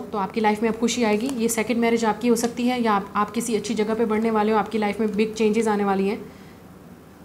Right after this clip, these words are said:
कुछ लोगों के लिए pregnancy के भी यहाँ पे chances हैं, और मुझे यहाँ पे travel भी नज़र आ रहा है कि आप कहीं travel भी करेंगे।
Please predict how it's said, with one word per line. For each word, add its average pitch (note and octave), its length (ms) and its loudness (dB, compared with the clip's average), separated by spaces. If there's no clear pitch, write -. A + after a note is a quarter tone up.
कुछ B3 180 0
लोगों C#4+ 140 2
के C#4 100 -2
लिए C#4+ 100 2
pregnancy A3+ 500 2
के B3 120 -2
भी A#3+ 100 -2
यहाँ A3+ 140 0
पे A#3 80 -4
chances G#3 420 -4
हैं, A3 180 -2
और A3 160 2
मुझे A3+ 160 0
यहाँ A#3 140 2
पे A#3 80 0
travel A3+ 360 2
भी A#3+ 140 0
नज़र A3 220 0
आ G3+ 80 2
रहा G#3+ 120 -4
है C4+ 60 -8
कि - 120 -4
आप G3+ 140 0
कहीं G#3 120 0
travel G#3 280 2
भी A3 140 0
करेंगे। G3+ 380 0